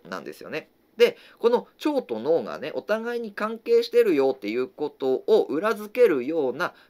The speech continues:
病気が最近ね、増えてきてるんだということで、この日本の、えー、消化器内科とかで、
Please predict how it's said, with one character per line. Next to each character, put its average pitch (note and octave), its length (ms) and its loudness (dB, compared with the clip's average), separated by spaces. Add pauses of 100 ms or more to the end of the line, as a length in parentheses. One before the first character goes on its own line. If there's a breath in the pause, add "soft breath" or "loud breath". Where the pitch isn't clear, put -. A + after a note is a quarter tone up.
(100)
病 F#3+ 260 6 (120)
気 E3 260 -8
が F3+ 140 -4
最 C#3 240 -2
近 C#3+ 280 -14
ね、 E3+ 140 -6 (100)
増 E3 100 2
え A3 100 2
て A#2 120 -4
き - 100 -14
て G#2 140 -6
る F2+ 120 -8
ん F2 60 -20
だ F#2 120 -6
と - 100 -14
い G2+ 40 -8
う G2+ 40 -12
こ - 180 -10
と G2 220 -8
で、 C#3 260 0 (120 loud breath)
こ E3+ 140 -6
の D3+ 80 -6
日 F3 80 -6
本 B3+ 360 -2
の、 C4 280 0 (240 loud breath)
え C3 100 -6
ー、 C3+ 40 -4
消 G#3+ 180 0
化 A#3 160 -4
器 A#3 100 -10
内 A#3 240 -6
科 F2 140 -12
と F#2+ 120 -10
か - 200 -12
で、 C#3+ 280 -4